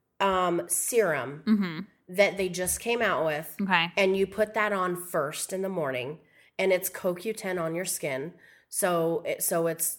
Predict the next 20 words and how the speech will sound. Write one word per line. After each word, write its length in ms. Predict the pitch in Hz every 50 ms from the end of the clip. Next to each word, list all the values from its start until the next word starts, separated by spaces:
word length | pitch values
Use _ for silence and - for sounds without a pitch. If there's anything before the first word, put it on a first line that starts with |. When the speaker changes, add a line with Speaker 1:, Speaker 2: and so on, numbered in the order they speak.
| - _ -
Speaker 1:
it's 180 | 175 170 -
helping 340 | - 170 165 165 180 180 185
your 120 | 185 196
cells 520 | 190 - - - 185 170 165 165 165 165 170
on 160 | 170 165 170
your 120 | 175 180
skin 480 | 170 - - - - 165 156 156 156 151
Speaker 2:
Right. 240 | 190 175 160 160 - -
Speaker 1:
refurbish. 580 | - 175 160 143 117 123 123 147 170 - -
Speaker 2:
Yeah. 240 | 190 175 160 143 151 - - _ _
Speaker 1:
So 200 | - - 180 170
I 100 | 165 160
like 340 | 165 165 165 175 202 214 - 233
that 280 | 226 202 185 180 175 -
so 200 | - 180 165 160
far, 320 | - - 151 143 139 139
and 80 | 143 147
it's 180 | 143 - -
not 260 | 160 165 165 165 -
sticky. 580 | - - - - 127 - - 107 107 110 -